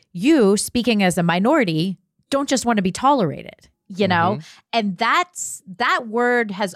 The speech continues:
Speaker 1: almost become a word that needs to, I'm gonna use become, become a lot, but become obsolete in our
Speaker 2: Mm-hmm.
Speaker 1: language. We need to replace that word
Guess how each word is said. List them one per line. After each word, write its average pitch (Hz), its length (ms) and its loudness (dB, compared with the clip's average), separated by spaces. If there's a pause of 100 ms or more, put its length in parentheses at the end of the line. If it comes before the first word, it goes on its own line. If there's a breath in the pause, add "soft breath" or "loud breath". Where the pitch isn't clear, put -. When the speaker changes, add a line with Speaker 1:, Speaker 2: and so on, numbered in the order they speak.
Speaker 1:
almost 254 420 -4
become 190 540 -6 (480 soft breath)
a 208 80 -2
word 214 300 0
that 196 140 -6
needs 214 420 -4
to, 202 520 -2 (320)
I'm 180 160 -8
gonna 170 100 -8
use 160 160 -10
become, 170 360 -6
become 208 320 -4
a 180 40 -6
lot, 175 240 0
but 185 240 -8
become 214 320 -6
obsolete 196 760 -6
in 214 120 -8
our 185 80 0
Speaker 2:
Mm-hmm. 180 100 -2
Speaker 1:
language. 220 440 -4
We 233 80 -8
need 285 100 -4
to 294 100 -10
replace 226 420 -10
that 214 180 -6
word 180 340 -4